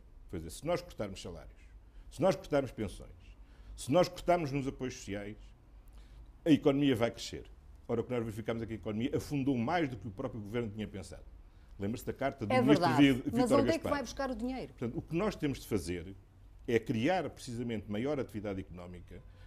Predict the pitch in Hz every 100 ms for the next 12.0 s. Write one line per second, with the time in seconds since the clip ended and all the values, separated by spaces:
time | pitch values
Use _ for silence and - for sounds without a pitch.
0 | - 117 - 117 113 123 170 190 151 110
1 | 113 101 95 113 113 90 113 98 98 107
2 | 110 - 98 92 - 113 107 - 110 87
3 | 92 95 - - - 139 123 131 135 139
4 | 139 143 - - 127 120 139 - - 147
5 | 135 - 113 - - - - 120 127 127
6 | 127 - 110 110 117 107 104 95 98 117
7 | 98 80 190 - 220 214 214 208 208 208
8 | 220 254 156 143 262 262 247 196 - 220
9 | 233 247 226 226 - 269 254 285 277 254
10 | 254 247 165 160 196 - - 233 247 254
11 | 202 185 - 185 190 - 123 101 90